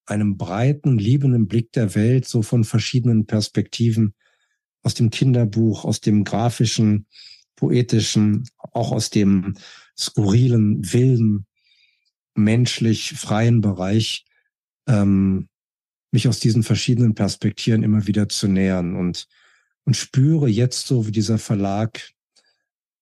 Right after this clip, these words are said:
zunehmend wächst und, äh, immer mehr Gestalt gewinnt. Das ist ein langer Weg. Das, ähm,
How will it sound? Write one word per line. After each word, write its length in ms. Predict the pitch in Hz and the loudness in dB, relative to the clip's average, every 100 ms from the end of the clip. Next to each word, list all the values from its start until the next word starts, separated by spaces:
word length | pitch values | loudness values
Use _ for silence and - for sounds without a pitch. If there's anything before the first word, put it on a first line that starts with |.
| _ | _
zunehmend 680 | - - 127 123 113 101 - | -8 -2 2 2 2 0 -2
wächst 500 | 107 139 - - - | -2 -2 -4 -10 -8
und, 400 | 202 104 104 95 | -4 0 0 0
äh, 200 | 104 104 | 0 0
immer 280 | 123 120 113 | 0 2 2
mehr 200 | 101 98 | 2 0
Gestalt 520 | - - 90 98 95 | -4 -4 -2 -4 -6
gewinnt. 600 | - 82 90 90 - - _ _ _ - | -6 -6 -6 -8 -12 -16 _ _ _ -4
Das 140 | 117 | -2
ist 40 | 151 | 2
ein 80 | 117 | 2
langer 360 | 107 104 92 | 2 0 0
Weg. 340 | 82 90 - - | 0 -2 -4 -8
Das, 220 | 90 - | -6 -2
ähm, 260 | 95 90 | 0 0